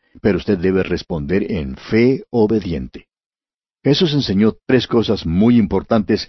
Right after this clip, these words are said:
sobre sí mismo en la lección de hoy. En primer lugar,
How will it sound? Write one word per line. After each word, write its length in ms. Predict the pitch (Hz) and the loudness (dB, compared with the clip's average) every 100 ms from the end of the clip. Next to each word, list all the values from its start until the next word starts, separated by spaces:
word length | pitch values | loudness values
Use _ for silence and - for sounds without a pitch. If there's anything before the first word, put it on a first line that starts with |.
| - | -12
sobre 360 | - - 104 98 | -4 2 4 4
sí 140 | - | 4
mismo 400 | 123 123 101 117 - | 4 2 2 -4 -2
en 120 | 101 | 0
la 80 | 87 | 0
lección 300 | 85 - 90 | -2 -4 -2
de 100 | 82 | -2
hoy. 240 | 67 60 _ _ _ _ _ _ _ | -4 -8 _ _ _ _ _ _ _
En 100 | 113 | 0
primer 220 | 127 175 | 4 4
lugar, 300 | 135 131 165 | 4 4 2